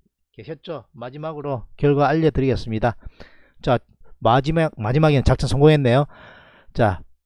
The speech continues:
매도, 아, 해서 여기서 다시 반등할 때 매수로 전환하겠다 했죠? 성공. 매도하고 여기서 다시,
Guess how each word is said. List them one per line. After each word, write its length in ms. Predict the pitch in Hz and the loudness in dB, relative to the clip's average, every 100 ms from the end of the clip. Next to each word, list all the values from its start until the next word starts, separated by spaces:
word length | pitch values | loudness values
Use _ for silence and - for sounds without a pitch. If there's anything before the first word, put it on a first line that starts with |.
| _ - | _ -2
매도, 540 | 117 135 156 170 156 - | 2 4 8 8 8 0
아, 260 | - 113 107 | -6 -2 0
해서 540 | 104 - 160 131 143 147 143 | -2 0 2 4 2 -2 -2
여기서 440 | 156 151 131 135 - | 0 2 4 2 2
다시 200 | 131 - | -2 0
반등할 360 | - 131 160 | -2 0 0
때 100 | 151 135 | 0 0
매수로 500 | 123 - 160 156 143 | 0 0 2 4 4
전환하겠다 520 | 127 147 165 165 - | 2 2 4 4 2
했죠? 280 | 131 165 160 | 0 0 0
성공. 360 | - 147 107 - _ _ - | 0 -4 -6 -8 _ _ -12
매도하고 640 | 107 113 127 151 139 139 139 | -2 0 2 2 2 2 2
여기서 220 | 139 127 | 2 0
다시, 480 | - 156 - 165 | 0 0 -2 -4